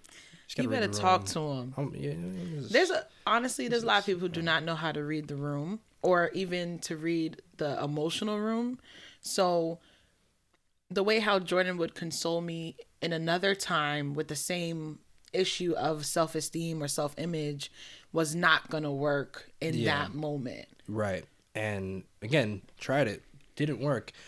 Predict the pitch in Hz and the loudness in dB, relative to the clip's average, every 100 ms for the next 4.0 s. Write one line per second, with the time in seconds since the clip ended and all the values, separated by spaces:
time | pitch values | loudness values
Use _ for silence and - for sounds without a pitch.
0 | - - 113 113 120 101 117 104 95 - | -18 -4 -2 -2 -4 -4 -4 -6 -6 -4
1 | 135 135 127 - 101 87 - _ - - | 0 0 0 -4 -4 -6 -14 _ -20 -20
2 | _ _ - 117 104 113 117 135 143 _ | _ _ -8 -6 -4 -4 0 0 0 _
3 | - _ - - 123 113 117 120 120 | -20 _ -10 -4 -2 -2 -2 -2 -2